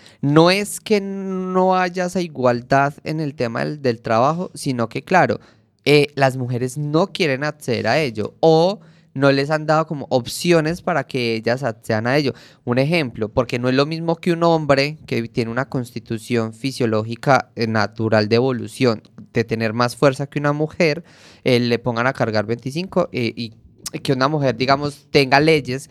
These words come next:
que le, le permitan como, bueno, si usted quiere trabajar en la construcción, eh, tiene permitido esto, cargar máximo X cantidad de peso, eh, hacer X o Y funciones, ¿sabes?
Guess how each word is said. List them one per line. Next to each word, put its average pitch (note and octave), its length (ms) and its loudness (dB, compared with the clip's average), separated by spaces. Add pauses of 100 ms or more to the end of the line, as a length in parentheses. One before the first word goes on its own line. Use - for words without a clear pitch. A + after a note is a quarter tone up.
(280)
que C#3 140 4
le, A#2+ 320 4
le B2 140 -2
permitan A#2+ 480 0
como, C#3 180 0
bueno, A#2 220 2
si B2 120 -8
usted A#2+ 180 -2
quiere D3+ 220 0
trabajar B2 340 2
en A#2 120 -6
la C#3 100 -8
construcción, B2+ 680 -2 (380)
eh, A#2+ 340 2 (260)
tiene C3 200 2
permitido C3 540 2
esto, A#2 280 -2
cargar A2 360 -4
máximo A#2+ 440 -4
X A#2+ 240 -4
cantidad C3 460 0
de C3+ 100 0
peso, C#3 920 0
eh, A2 380 0
hacer A2 420 0
X A#2 320 -6
o B2 40 -4
Y A2+ 160 -2
funciones, B2+ 720 -2
¿sabes? A#2+ 280 4